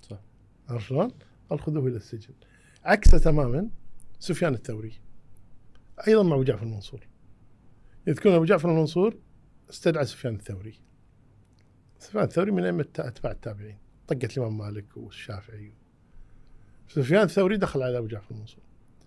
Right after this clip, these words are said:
Speaker 2: فقام أبو جعفر المنصور نزع خاتمه وقال: "يا أبا عبد الله،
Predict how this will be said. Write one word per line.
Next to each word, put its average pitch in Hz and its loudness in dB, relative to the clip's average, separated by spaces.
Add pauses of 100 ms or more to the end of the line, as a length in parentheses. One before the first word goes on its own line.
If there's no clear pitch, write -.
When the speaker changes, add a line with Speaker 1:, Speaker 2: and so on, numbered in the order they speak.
(220)
Speaker 2:
فقام 170 2
أبو 170 0
جعفر 160 2
المنصور 170 0
نزع 156 0
خاتمه 104 -10 (1160)
وقال: 139 0
"يا 143 4
أبا 135 -2
عبد 127 -6
الله، 139 -4